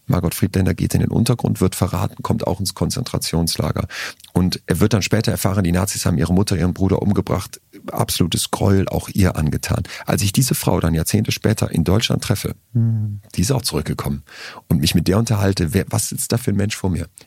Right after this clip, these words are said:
Speaker 1: Ist die jetzt voller Hass? Ist die voller Ablehnung? Ist die voller In-Group-Bias? Ich hier
Speaker 2: Mhm.
Speaker 1: meine Gruppe, soziale Identität und ihr die anderen? Ihr,
Speaker 2: Ja.
Speaker 1: die mir das angetan habt oder die Enkel von denen wie ich?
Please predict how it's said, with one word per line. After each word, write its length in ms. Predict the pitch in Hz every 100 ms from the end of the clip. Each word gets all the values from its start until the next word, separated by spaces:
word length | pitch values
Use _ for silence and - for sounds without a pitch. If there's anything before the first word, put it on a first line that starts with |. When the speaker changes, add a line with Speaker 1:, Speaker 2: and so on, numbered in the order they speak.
| -
Speaker 1:
Ist 200 | 95 101
die 80 | 113
jetzt 220 | 127 -
voller 300 | 110 95 82
Hass? 220 | 87 131
Ist 160 | - -
die 80 |
voller 300 | 80 - 80
Ablehnung? 400 | - - 131 139
Ist 180 | - -
die 60 | 90
voller 340 | - 92 -
In-Group-Bias? 920 | 98 95 110 113 - 104 131 151 147 -
Ich 160 | 104
hier 220 | - 117 98
Speaker 2:
Mhm. 60 |
Speaker 1:
meine 240 | 90 92 90
Gruppe, 280 | - - 131
soziale 440 | 95 - 92 92
Identität 500 | 85 85 85 - 95
und 180 | - -
ihr 140 | 98
die 160 | 90 82
anderen? 360 | 87 120 165
Ihr, 160 | - 110
Speaker 2:
Ja. 40 |
Speaker 1:
die 140 | 107 95
mir 160 | 92
das 160 | 82 -
angetan 540 | 98 98 104 117 135
habt 120 | 160 -
oder 160 | 90
die 160 | 82 -
Enkel 260 | 87 92 -
von 180 | 107
denen 240 | 107 143 123
wie 80 | 80
ich? 280 | 110 -